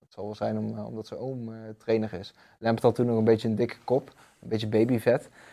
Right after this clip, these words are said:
En op een sportersavond zat Lampert samen met Redknapp, eh, die sporters toe te spreken. En er kwamen allemaal kritische vragen,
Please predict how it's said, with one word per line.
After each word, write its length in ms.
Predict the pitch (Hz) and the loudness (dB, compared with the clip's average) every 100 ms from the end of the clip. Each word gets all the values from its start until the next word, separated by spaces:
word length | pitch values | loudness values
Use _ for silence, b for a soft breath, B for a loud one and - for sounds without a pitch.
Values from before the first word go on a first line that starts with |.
| b b b - | b b b 4
En 100 | 123 | 6
op 80 | |
een 60 | 127 | 6
sportersavond 640 | - 165 170 - 120 127 123 | 6 8 8 8 8 8 8
zat 140 | 135 | 8
Lampert 360 | 131 151 147 120 | 10 10 10 10
samen 180 | 143 135 | 8 8
met 160 | 123 | 6
Redknapp, 520 | 123 147 147 123 117 - _ _ _ _ _ _ - | 8 8 8 4 4 -6 _ _ _ _ _ _ -6
eh, 680 | 117 117 110 110 110 110 113 | 0 2 4 2 2 0 -2
die 160 | 120 | -6
sporters 360 | - - 165 - | -4 -2 -2 -2
toe 140 | 117 | -6
te 60 | - | -6
spreken. 280 | - 101 98 | 0 0 0
En 60 | 101 | 0
er 60 | |
kwamen 200 | 110 120 | 0 0
allemaal 340 | 107 131 135 117 | 2 2 2 -2
kritische 440 | - 123 110 - | -4 -8 -8 -12
vragen, 540 | 107 117 123 127 135 | 0 2 2 0 -10